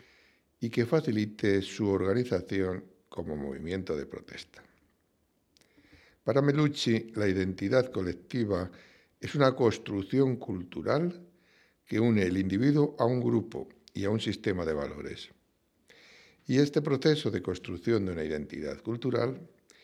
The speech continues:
es el momento clave de cualquier movilización social.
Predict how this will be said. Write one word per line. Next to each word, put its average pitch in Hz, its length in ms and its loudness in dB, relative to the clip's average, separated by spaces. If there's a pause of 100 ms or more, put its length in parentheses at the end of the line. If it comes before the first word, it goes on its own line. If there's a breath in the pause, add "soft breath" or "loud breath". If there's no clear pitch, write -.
(320 soft breath)
es - 220 -2
el 85 80 -8
momento 123 480 -2
clave 107 540 4 (200)
de - 120 -6
cualquier 85 640 -4
movilización 73 720 -8
social. - 340 -16